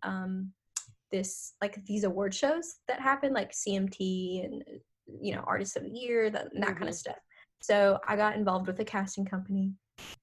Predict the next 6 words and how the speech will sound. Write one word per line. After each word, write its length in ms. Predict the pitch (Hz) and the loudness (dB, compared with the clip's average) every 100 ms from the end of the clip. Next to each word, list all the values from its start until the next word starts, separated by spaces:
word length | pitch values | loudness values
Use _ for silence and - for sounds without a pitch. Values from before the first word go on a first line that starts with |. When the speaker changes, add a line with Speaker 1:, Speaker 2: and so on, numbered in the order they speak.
| - | 0
Speaker 1:
in, 240 | 196 233 | 4 4
<laughs> 300 | 262 277 - | 4 0 2
in 100 | 208 | 4
Nashville, 500 | 208 190 - 180 180 196 - - - - | 4 2 0 0 0 -2 -10 -16 -14 0
and, 340 | 196 196 196 196 | 4 6 4 2
um, 420 | 214 202 190 190 | 0 0 0 -2